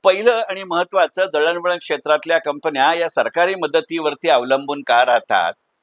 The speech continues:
किंवा बाजाराच्या परिभाषेत म्हणायचं झालं तर त्या सायक्लिकल का असतात,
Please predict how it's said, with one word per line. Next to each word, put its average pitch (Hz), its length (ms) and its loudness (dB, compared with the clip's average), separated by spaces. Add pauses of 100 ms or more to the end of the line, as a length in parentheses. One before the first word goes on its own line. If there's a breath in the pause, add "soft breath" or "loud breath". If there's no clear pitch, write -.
(240 loud breath)
किंवा 220 180 6
बाजाराच्या 220 640 0
परिभाषेत 196 580 -4 (100)
म्हणायचं 170 460 -2
झालं 139 380 0 (480)
तर 180 120 4
त्या 233 260 2
सायक्लिकल 214 720 -2 (100)
का 185 100 4
असतात, 135 540 0